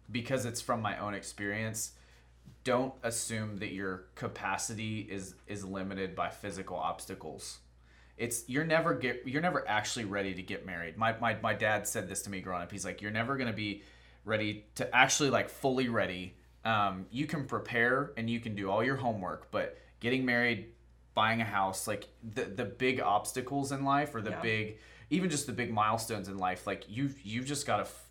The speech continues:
Speaker 1: head on, just tackle it to the best of your ability." Um, but the thing that I think Andrea and I have stood on is, like,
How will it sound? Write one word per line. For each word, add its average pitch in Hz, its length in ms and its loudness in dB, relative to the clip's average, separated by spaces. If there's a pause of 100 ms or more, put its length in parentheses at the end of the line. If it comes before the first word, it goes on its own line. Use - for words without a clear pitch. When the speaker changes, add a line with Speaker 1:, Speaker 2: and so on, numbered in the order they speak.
Speaker 1:
head 123 320 4
on, 92 360 4 (300)
just 110 260 -6
tackle 113 400 0
it 135 220 -2 (220)
to - 80 -6
the 107 100 -2
best 104 320 0
of 90 160 -8
your 101 240 0
ability." 160 640 0 (380)
Um, 104 420 2 (100)
but 110 380 0 (580)
the 113 240 -4
thing 131 580 0
that 104 460 0 (100)
I 113 80 -2
think 113 380 -2
Andrea 110 280 0
and 104 60 2
I 101 40 4
have 95 100 0
stood 107 260 0
on 98 200 2
is, 92 160 -8
like, 90 280 -2